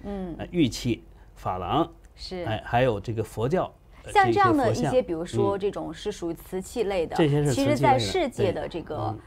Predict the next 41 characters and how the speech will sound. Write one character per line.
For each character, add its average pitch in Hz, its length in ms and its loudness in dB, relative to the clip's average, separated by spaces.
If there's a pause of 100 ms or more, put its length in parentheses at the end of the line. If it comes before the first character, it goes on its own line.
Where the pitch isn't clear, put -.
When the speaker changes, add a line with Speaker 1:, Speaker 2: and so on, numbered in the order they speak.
(180)
Speaker 1:
呃， 160 200 0
您 185 160 -4
刚 208 140 0
刚 208 80 -4
说 208 200 -2
的 190 80 0
一 180 80 0
些 185 160 -2
比 180 120 -6
较 156 120 -4
出 226 300 -6
名 185 140 -6
的 135 80 0
拍 - 160 -2
卖 - 120 0
市 - 160 -6
场， - 160 -8
Speaker 2:
嗯， - 20 -10
嗯。 - 20 -12
Speaker 1:
他 285 100 0
们 294 180 6
也 - 140 -2
是 214 160 0
受 190 340 -2 (300)
外 208 180 4
国 165 160 -2
人 151 140 -4
追 160 140 -6
捧 - 240 -14
的。 - 80 -16 (360)
Speaker 2:
是 180 220 8
的， 113 180 2
因 170 140 6
为 208 100 4
你 185 140 6
看 165 240 6
呢， 135 160 2
就 131 140 0
是 131 40 0
说 160 120 6
Speaker 1:
嗯。 165 360 6